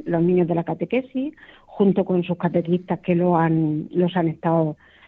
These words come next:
preparando, eh, haciendo el rosario tal cual se hace en Radio María, haciendo de lectores, pero lo-, hasta los más chiquitines. Y, y el padre los ponía ahí alrededor de la Virgen, les rezaban el Ave María. Bueno, es que era digno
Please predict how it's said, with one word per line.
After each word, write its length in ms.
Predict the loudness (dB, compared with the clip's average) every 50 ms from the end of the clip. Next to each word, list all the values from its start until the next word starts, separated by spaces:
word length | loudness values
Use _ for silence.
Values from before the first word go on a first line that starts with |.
| _ _ _
preparando, 960 | -4 -4 -2 -4 -4 -4 -4 -2 -2 -2 -2 0 0 2 2 0 -2 -4 -8 -8 -2
eh, 320 | 0 2 2 4 2 2 0 -2
haciendo 440 | -4 -2 0 0 2 2 2 2
el 60 | 0 0
rosario 460 | -2 -4 -2 -2 0 0 0 -2 0
tal 200 | 0 -2 -2 -2 -2
cual 320 | -2 0 0 0 -2 -4 -6
se 80 | -6 -4
hace 200 | -4 -4 -4 -4
en 100 | -2 -2
Radio 220 | -4 -4 -4 -6 -6
María, 540 | -6 -4 -4 -2 0 0 0 -2 -4 -8 -12 _ -20 -20 -20 -20 -20 -20 -20 -6 -4
haciendo 500 | -2 -2 -2 0 0 0 0 0 0 -2
de 160 | -2 -4 -4
lectores, 560 | -4 -4 -6 -4 _ -2 0 0 0 -2 -2 -2
pero 180 | -2 0 0 2
lo-, 200 | 0 0 -2 -2 -4
hasta 220 | -6 -4 -2 -4
los 100 | -2 -2 -2
más 160 | -2 -4 -4 -4
chiquitines. 800 | -6 -6 -4 -4 -6 -4 -2 0 2 2 2 2 0 -2 -4 -6 -10 -16 -20 _ -20 _ _
Y, 360 | -2 0 2 2 0 0 0
y 220 | 0 2 4 4 4
el 340 | 6 6 4 4 4 2 0
padre 380 | 0 -2 -2 -2 -2 -4 -6
los 160 | -6 -6 -6
ponía 380 | -2 -2 0 2 4 4 4 4
ahí 120 | 4 2
alrededor 520 | 2 2 2 2 2 4 4 4 2 2 2
de 80 | 2 2
la 100 | 2 0
Virgen, 680 | -2 -2 -2 -4 -6 -6 -6 -4 -4 -2 -4 -6 -8 -10 _ _ -20 -20 -8 _
les 200 | 2 2 2 2
rezaban 760 | 0 -4 -6 -4 -2 -4 -2 0 0 0 0 0 -2 -4 -4 -2
el 140 | -2 0 0
Ave 180 | 2 2 2
María. 400 | 2 2 0 0 0 0 0 -2
Bueno, 320 | -2 -4 -2 -2 -2 -2 -4
es 160 | -6 -8 -4
que 100 | -2 0
era 140 | 0 2 2
digno 420 | 2 2 2 2 2 0 -2